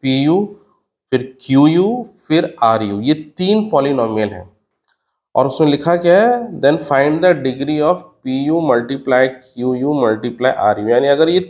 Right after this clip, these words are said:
तीनों पॉलिनोमियल को मल्टीप्लाई हम कर देंगे तो जो फाइनल आंसर होगा उसकी डिग्री क्या होगी ये पता करना है। तो देखिए क्योंकि ये क्वेश्चन में केवल डिग्री पूछा है, हमें ये नहीं पूछा कि इन तीनों को मल्टीप्लाई करने से फाइनल आंसर क्या आएगा।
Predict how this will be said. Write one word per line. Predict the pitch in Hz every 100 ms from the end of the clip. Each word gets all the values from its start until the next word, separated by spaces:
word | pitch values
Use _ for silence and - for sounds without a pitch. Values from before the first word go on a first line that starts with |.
| -
तीनों | 139 156 180
पॉलिनोमियल | 156 139 147 135 143 147
को | 156
मल्टीप्लाई | 139 113 147 143 139
हम | 135 143
कर | - 107
देंगे | 107 98 87 - _ _ _ _ _
तो | 143
जो | 170
फाइनल | 175 143 139 165
आंसर | 147 151 175 170
होगा | 175 185
उसकी | 180 - 147 117
डिग्री | 131 127 143 165
क्या | 147 110
होगी | 104 101 104
ये | 98
पता | 90 87
करना | 90 87 _ 90
है। | - _ _ -
तो | 165
देखिए | 196 196 214
क्योंकि | 220 180 190 208
ये | 196 202
क्वेश्चन | 202 156 151 196 196
में | 202
केवल | - 180 185 175
डिग्री | 131 131 156
पूछा | 156 156 156 156
है, | 156 175 175 _ _ _ -
हमें | 147 160
ये | 151
नहीं | 175 185 180
पूछा | 160 170
कि | 170 180
इन | 175
तीनों | 165 156
को | 160 165
मल्टीप्लाई | 131 131 156 160 156
करने | 156 151
से | 156 180
फाइनल | 127 131 156
आंसर | - 107 107 104 160
क्या | 156 113
आएगा। | 90 85 87 95